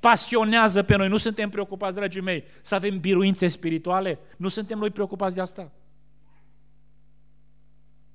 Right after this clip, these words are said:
Și spuneți dumneavoastră, câte falimente avem? Nu-s multe?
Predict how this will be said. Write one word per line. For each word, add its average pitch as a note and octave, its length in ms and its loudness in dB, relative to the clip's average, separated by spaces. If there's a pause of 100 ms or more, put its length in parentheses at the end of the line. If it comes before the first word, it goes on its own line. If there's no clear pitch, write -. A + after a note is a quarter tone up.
(180)
Și - 140 -10
spuneți A#3+ 280 -6
dumneavoastră, F#3+ 440 -4 (220)
câte - 260 -6
falimente B2+ 520 -6
avem? G#2+ 180 -20 (3750)
Nu-s A3+ 260 0
multe? C#4 520 0